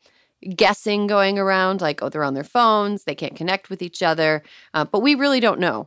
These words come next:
w-, what is at the root of, like, a massive trend downward in the, uh, collective mental health of young people. There's also more research saying that, uh,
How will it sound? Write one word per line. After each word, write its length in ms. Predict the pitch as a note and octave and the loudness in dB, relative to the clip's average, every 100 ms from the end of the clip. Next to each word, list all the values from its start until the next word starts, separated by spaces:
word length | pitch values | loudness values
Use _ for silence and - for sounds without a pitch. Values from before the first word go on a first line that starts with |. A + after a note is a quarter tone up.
| - | -12
w-, 120 | - - | -16 0
what 260 | F#3 F#3 | 2 2
is 160 | F3+ E3+ | 0 0
at 160 | D#3+ D#3+ | -2 -2
the 100 | D#3 | -6
root 260 | C#3 G#2+ - | -6 -6 -6
of, 140 | D3+ | -2
like, 180 | D3+ D3 | -2 -2
a 80 | D3+ | -4
massive 680 | D#3 C#3+ D#3 - C#3+ D#3 _ | -2 -2 -2 -6 -10 -10 _
trend 520 | - F3+ D#3 D3+ D3 | -8 -2 0 0 -4
downward 500 | C#3+ C#3+ D3 C3+ C3+ | -2 -2 -2 -2 -4
in 320 | C3 D3 C#3+ C#3 | -4 -4 -4 -4
the, 340 | D3 C#3 B2 | -4 -4 -4
uh, 220 | A2+ F2 | -4 -6
collective 540 | - E3 D3 - D3 D3 | -8 -4 -4 -4 -8 -6
mental 340 | C3+ C3+ C#3 | -6 -6 -6
health 260 | C3+ C3 C3 | -4 -6 -8
of 120 | C3+ | -10
young 260 | C3+ C3 | -8 -8
people. 500 | C3 C3+ - C3+ F3 _ _ _ _ _ _ _ - | -10 -14 -8 -8 -8 _ _ _ _ _ _ _ -4
There's 200 | G3 - | -4 -2
also 340 | E3+ F3+ G3+ | -4 -4 -6
more 220 | E3 D3+ | -4 -6
research 520 | C#3+ D3+ - D3 C#3+ - - - - - | -6 -10 -6 -6 -6 -14 -16 -20 -20 -6
saying 560 | G#3 F#3+ F#3 F3+ F3+ F3+ | 2 4 4 2 0 0
that, 380 | F3+ F3 - _ | 4 4 2 _
uh, 300 | F3 E3 D3 | 2 4 2